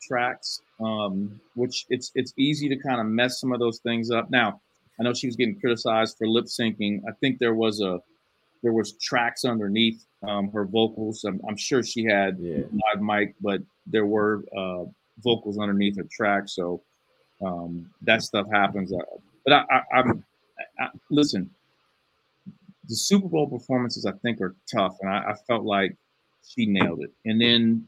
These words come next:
Speaker 1: to then show off she's pregnant at the end just was like, "Oh, man, that's crazy."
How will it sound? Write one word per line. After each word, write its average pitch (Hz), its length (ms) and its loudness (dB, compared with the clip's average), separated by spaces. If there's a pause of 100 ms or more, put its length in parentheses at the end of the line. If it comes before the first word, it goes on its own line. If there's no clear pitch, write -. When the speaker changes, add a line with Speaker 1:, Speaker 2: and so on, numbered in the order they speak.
Speaker 1:
to 110 100 0
then 117 200 2
show 110 260 2
off 101 220 2
she's 98 180 -4
pregnant 101 440 0
at - 40 -10
the 90 160 -2
end 98 220 -2
just 92 260 -4
was 82 220 -8
like, 82 280 -4 (520)
"Oh, 110 220 0
man, 82 200 -8
that's 113 180 -2
crazy." 90 480 -4